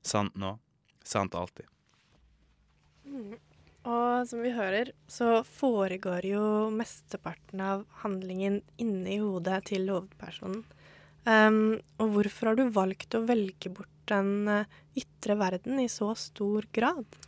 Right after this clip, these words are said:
Speaker 1: Ja, altså, det er jo en sub-, veldig subjektiv fremstilling, selvfølgelig. Altså, jeg, jeg skriver jo fordi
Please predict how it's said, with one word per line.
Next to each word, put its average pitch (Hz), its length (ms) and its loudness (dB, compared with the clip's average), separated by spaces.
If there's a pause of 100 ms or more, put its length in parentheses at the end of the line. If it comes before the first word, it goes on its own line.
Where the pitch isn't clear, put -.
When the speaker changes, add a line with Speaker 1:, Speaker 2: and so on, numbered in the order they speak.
(240)
Speaker 1:
Ja, 123 200 4
altså, 127 140 0
det 123 100 4
er 117 60 4
jo 120 100 2
en 120 240 0
sub-, 104 300 -4
veldig 110 220 0
subjektiv 104 680 -6 (240)
fremstilling, 98 640 -6
selvfølgelig. 107 480 -4
Altså, 104 220 -6 (420)
jeg, 101 340 2
jeg 117 200 6
skriver 101 380 -2
jo 98 40 -8
fordi 101 300 -2